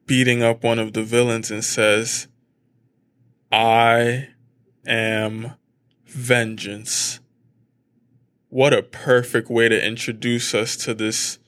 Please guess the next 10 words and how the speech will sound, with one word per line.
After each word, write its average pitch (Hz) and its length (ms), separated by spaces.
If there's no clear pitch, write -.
new 127 320
Batman 110 560
series. 123 720
D 127 240
C 127 260
killed 127 500
it 101 140
with 104 140
this 110 280
one. 123 300